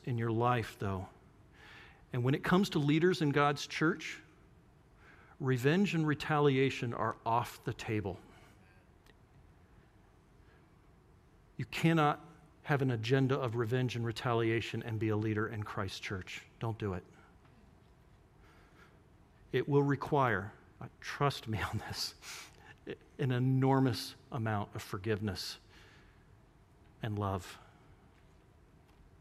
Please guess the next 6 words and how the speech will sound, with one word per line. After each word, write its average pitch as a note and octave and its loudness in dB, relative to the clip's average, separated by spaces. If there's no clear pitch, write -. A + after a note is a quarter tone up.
The C#3 0
next D3+ 4
piece, - -4
not C#3+ 2
pursuing D3+ 4
dishonest C3 2